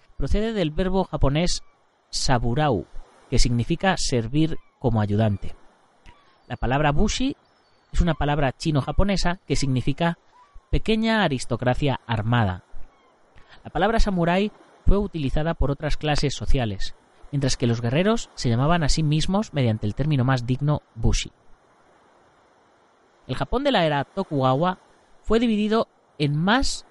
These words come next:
de doscientas baronías, que fueron clasificadas según su relación con el clan Tokugawa. Los barones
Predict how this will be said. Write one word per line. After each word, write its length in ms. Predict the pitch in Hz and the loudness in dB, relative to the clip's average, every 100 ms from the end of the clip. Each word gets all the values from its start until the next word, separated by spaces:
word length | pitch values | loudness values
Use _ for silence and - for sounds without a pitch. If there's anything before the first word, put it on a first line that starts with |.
| _ - | _ -2
de 160 | 139 | 0
doscientas 680 | 120 - 160 165 190 185 - - | 0 0 -2 -2 0 0 -2 -8
baronías, 840 | 123 117 113 110 135 90 - - - - - - _ | -6 0 0 2 0 -2 -4 -6 -6 -12 -20 -20 _
que 80 | 143 | 0
fueron 200 | 208 240 | 0 0
clasificadas 680 | 220 165 139 135 160 196 - | 0 -2 -2 -2 0 0 -2
según 340 | - 151 147 202 | -2 -2 -2 -2
su 100 | 196 | 0
relación 380 | 156 127 151 160 | 0 0 -2 -2
con 140 | 139 | -2
el 120 | 113 | -2
clan 260 | - 143 147 | -2 -2 -2
Tokugawa. 600 | 117 110 113 110 92 - - - - - - _ _ - - _ _ _ - | -2 -2 0 0 0 -4 -8 -8 -12 -20 -20 _ _ -20 -20 _ _ _ -6
Los 160 | 120 | -2
barones 580 | 120 139 202 254 - | 0 0 0 -2 -4